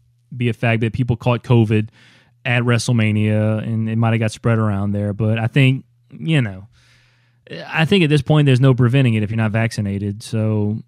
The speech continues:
you know, whatever. But, um, it's gonna happen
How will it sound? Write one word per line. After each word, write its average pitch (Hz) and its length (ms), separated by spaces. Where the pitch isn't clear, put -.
you 123 340
know, 104 120
whatever. 113 480
But, 107 300
um, 101 640
it's 120 100
gonna 147 160
happen 113 540